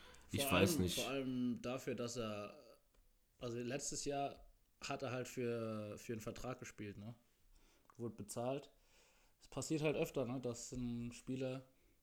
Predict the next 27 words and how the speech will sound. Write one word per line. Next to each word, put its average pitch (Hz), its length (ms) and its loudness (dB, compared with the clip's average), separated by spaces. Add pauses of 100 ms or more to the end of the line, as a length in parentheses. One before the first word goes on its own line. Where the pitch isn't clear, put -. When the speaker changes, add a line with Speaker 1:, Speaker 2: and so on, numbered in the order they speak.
(160)
Speaker 2:
seinen 120 280 -2
dicken 131 220 -2
Vertrag 123 400 -4
bekommen 135 280 -4
hat. 139 120 -4
Ich - 80 -6
glaub, 110 160 -10
der 110 120 -4
hat 107 60 -8 (1000)
achtzig - 460 -4
Millionen 160 340 -4
bekommen - 380 -12 (480)
oder 113 220 -6
mehr. 127 280 -2 (420)
Also 123 300 2 (280)
sehr, 156 360 4
sehr 151 220 4
viel 170 380 4
und 131 300 -2 (260)
für 131 200 0
mich 147 360 0
auch 120 180 -4
echt - 220 -6
viel - 440 -4
zu 120 120 -6
viel. 120 280 -4 (600)
Ähm, 113 600 4